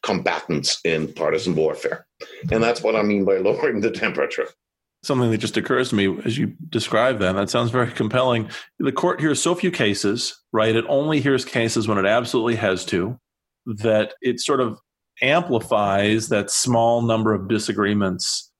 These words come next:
Speaker 2: among itself. If the court
Speaker 1: Yeah.
Speaker 2: were to hear twice as many cases, if it were to go out and hear cases that it's going to decide almost unanimously, the court would sort of, ironically,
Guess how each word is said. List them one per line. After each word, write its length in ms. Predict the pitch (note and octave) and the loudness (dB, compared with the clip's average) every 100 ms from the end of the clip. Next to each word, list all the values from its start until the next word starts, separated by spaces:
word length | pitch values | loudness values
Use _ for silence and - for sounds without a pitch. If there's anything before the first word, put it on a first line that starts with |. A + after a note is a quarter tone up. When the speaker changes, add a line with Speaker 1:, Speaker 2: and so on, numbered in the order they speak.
| - | -6
Speaker 2:
among 200 | A2 A2 | -2 0
itself. 300 | G#2+ G#2 F#2 | 0 0 0
If 100 | A#2+ | -2
the 80 | C3 | -4
court 240 | - F#3+ | 0 0
Speaker 1:
Yeah. 40 | F3 | 2
Speaker 2:
were 80 | D#3 | 2
to 80 | B2+ | 2
hear 400 | B2+ B2 A#2 - - - | 4 2 0 -6 -18 -8
twice 400 | - C#3+ F#3 F3+ | -2 2 2 0
as 120 | B2+ | 0
many 220 | C3 A#2+ | 0 0
cases, 580 | F#2+ A2+ A2 - F#2+ - | 0 0 0 0 -4 -2
if 100 | A2 | -2
it 60 | C#3 | 2
were 120 | C#3 | 2
to 60 | C3 | 2
go 240 | D#3 E3+ | 0 2
out 240 | D#3 D3 B2 | 2 2 -2
and 120 | A2 | -4
hear 340 | - D3+ D#3+ | 0 0 0
cases 720 | D3+ C#3+ C3+ A#2 B2 A#2+ A#2 - - - - | -2 0 0 2 2 0 -2 -10 -14 -18 -4
that 540 | G#2+ G#2 G#2+ G2+ - - _ _ C#3+ | 0 2 2 0 -4 -12 _ _ -4
it's 140 | B2 | -2
going 220 | C#3+ D3+ | 0 2
to 60 | B2+ | 2
decide 520 | A2 B2 B2+ A#2+ A2 - | 0 0 2 2 -2 -2
almost 320 | C3 B2+ - | 0 0 0
unanimously, 920 | A2 G#2 A#2 F#2 F2 - E2+ F2 F#2 _ _ _ _ | 0 2 2 0 -4 -2 -2 -2 -4 _ _ _ _
the 80 | B2 | -4
court 320 | A#2+ D#3+ D#3 | 0 0 2
would 260 | C3 A#2 A2+ _ - | 2 0 -2 _ -12
sort 180 | - C#3 | -2 -2
of, 60 | - _ _ _ _ C3 | -4 _ _ _ _ 0
ironically, 800 | B2+ C3+ D3 C#3+ C#3 B2+ A#2+ | 2 4 2 2 0 2 0